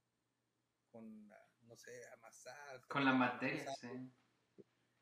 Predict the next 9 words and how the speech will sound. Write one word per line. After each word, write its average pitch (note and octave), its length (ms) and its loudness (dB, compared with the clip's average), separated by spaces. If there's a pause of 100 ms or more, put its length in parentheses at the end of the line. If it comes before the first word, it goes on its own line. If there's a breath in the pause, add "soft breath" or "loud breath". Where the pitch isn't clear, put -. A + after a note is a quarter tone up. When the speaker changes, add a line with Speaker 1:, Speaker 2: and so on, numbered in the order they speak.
(420)
Speaker 1:
Eh, A2+ 360 -10
y A#2 340 -12
debería A2+ 460 -6
ser, C3 360 -10
como B2 160 -12
mencionas, A#2+ 480 -12
¿no? B2+ 200 -12
Algo B2+ 340 -10
que, - 240 -20